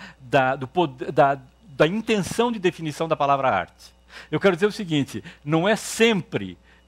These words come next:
que, eh, os elementos populares são desconsiderados como arte. Mas talvez você tenha razão. A palavra arte, ela pertence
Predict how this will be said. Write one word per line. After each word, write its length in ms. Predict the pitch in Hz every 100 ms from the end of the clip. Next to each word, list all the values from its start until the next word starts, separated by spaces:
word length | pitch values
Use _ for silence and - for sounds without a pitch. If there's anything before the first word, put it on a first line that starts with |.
| -
que, 520 | 147 151 190 180 -
eh, 300 | - 156 143
os 200 | 156 135
elementos 500 | 160 156 143 143 -
populares 920 | - 190 160 135 165 185 113 92 - - - -
são 260 | - 175
desconsiderados 920 | 143 202 240 - 185 - 165 156 143 -
como 220 | 160 165
arte. 300 | 123 - - - _ _ _ - 202
Mas 320 | 160 190 175 - - -
talvez 280 | - 190 220
você 200 | 202 185
tenha 240 | 185 180 156
razão. 420 | 139 110 85 80 -
A 80 |
palavra 460 | 147 160 165 156 156 -
arte, 560 | 147 139 143 - 190 - - _
ela 560 | 170 151 156 175 165 - _ _ _ _ _ _ _ _ _ _ - - - -
pertence 960 | 202 170 _ 202 202 208 - 202 185